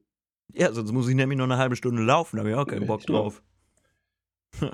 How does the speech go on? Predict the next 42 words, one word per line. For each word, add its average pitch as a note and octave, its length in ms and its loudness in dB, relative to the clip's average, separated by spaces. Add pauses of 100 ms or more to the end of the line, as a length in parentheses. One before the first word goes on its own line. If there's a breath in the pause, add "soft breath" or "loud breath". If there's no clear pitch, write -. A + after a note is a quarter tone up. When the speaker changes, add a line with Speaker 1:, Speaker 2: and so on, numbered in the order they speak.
(600 soft breath)
Speaker 2:
Aber C3 160 6
Speaker 1:
Und A#2+ 60 8
dann A#2+ 80 2
Speaker 2:
ist C3 60 4
Speaker 1:
kriegt C3+ 140 0
mein A#2 160 0
Pferd C#3 240 0
hin C#3 140 0
und B2 100 0
wieder C3 160 4
noch A2+ 140 0
einen A#2+ 100 -4
Alt B2+ 300 0
zu D3 100 -6
trinken, D#3 380 -4
dann A#2 100 -2
passt C3+ 220 -6
das G#2+ 120 -6
schon. - 1160 -14
Speaker 2:
<laughs> - 0 -
Aus - 200 -18 (420 loud breath)
Kollegialität. A2 1040 0 (680 soft breath)
Speaker 1:
Ja. A#2+ 160 -2 (920)
Speaker 2:
<laughs> E3 580 4
So, - 500 -4 (280 loud breath)
damit's B2 320 2
nicht B2+ 160 2
den B2 100 2
einen G#2+ 240 0
Typen A#2 300 0
gibt, A2 180 -4
der G#2+ 80 0
ist G#2+ 140 -4
dann G#2+ 100 -2
Fahrer A2+ 360 0
und G#2+ 120 0
darf G#2+ 140 0
den G#2+ 100 -4
ganzen G#2+ 260 -4
Abend G#2 180 -2
nichts G#2+ 240 -6
trinken. A2+ 440 -2